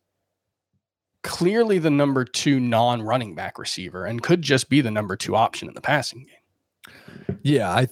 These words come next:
Speaker 2: I think, I think he's likely to be number three, but I think he'll, I think the tight end targets probably go down. I also think this is a good place to start talking about guys like Terrace Marshall, Mecole Hardman,
Speaker 1: Mm-hmm.
Speaker 2: um, Henry Ruggs, Rondale Moore,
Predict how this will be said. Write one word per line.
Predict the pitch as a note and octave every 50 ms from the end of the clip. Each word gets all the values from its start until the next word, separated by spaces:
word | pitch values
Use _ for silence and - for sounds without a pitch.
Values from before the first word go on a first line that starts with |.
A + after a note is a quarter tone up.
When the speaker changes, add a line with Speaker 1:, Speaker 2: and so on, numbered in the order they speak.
| - -
Speaker 2:
I | C3 C#3 C3+
think, | - D3 C3+ C3 G#2+ - _ _ - _ _ _ _ _ _ _ _ _ _ _ _ _ _ - - - - - _ _ _ _ _ _ _ _ _ _ -
I | C3+ C3+
think | C#3 B2
he's | B2 A#2+ G#2 A#2
likely | A#2 B2 A#2+ - A#2+
to | A2
be | A2+ A2+
number | A2+ G#2+ G2+ F#2
three, | - - B2 B2 A2
but | G2 G2
I | G2+
think | G#2+ A#2 -
he'll, | A#2 A2 G#2 G#2 - - - G#2 A2 -
I | G#2+ A2 A#2+
think | A#2 G2+
the | A2+ G2
tight | - A2+ G#2+ G#2
end | G#2+ A2+ G#2+
targets | G#2 G2 F2+ F2 -
probably | - - G2+ F#2 F#2 F#2 F#2
go | F2+ F2 E2+
down. | F#2+ F#2+ F#2 G2
I | B2 D3
also | F3 F#3 E3+ - B2+
think | - C3 B2 G#2+ -
this | - B2 A#2 -
is | B2 G#2+
a | G#2+ G#2+
good | F#2+ F2 A2+ G#2 G2 F2+
place | - - A2 G2 G2 F#2 -
to | - G#2
start | - - - - -
talking | - G2+ F#2+ - -
about | G2+ G2 F#2 F2+ E2+
guys | E2+ G2 F#2+ F#2+ F#2+ F2+
like | F#2+ F#2+ - -
Terrace | - A2 G#2 G2 G2 - -
Marshall, | G2 F#2+ F#2 F2+ - - G2 F#2 F2+ F2+ E2+ - - - - - - -
Mecole | G#2 G#2+ G#2+ - G#2+ G#2+ G2+ F#2+ F#2
Hardman, | G2+ G2 F#2+ F#2 F2 D#2+ F2+ F#2 F2+ F2
Speaker 1:
Mm-hmm. | B2+ A#2 A2 G2+ G2+ G2+ G2 - _ _ _ _ _ _ - - A2+
Speaker 2:
um, | G2 F2+ F2 E2+ E2 D#2+ E2 E2 E2
Henry | E2+ - B2 B2+ A#2+ A#2 A2+
Ruggs, | G#2 G#2+ G#2+ G#2 G#2 G2+ G2+ G2+ G2 F#2 - -
Rondale | G#2+ G#2 A2 A2+ A2 A#2 A2+ G#2+ G#2+ G#2
Moore, | G2+ G2+ G2 G2 G2 G2 G2 F#2+ F#2+ F#2 F#2 F2+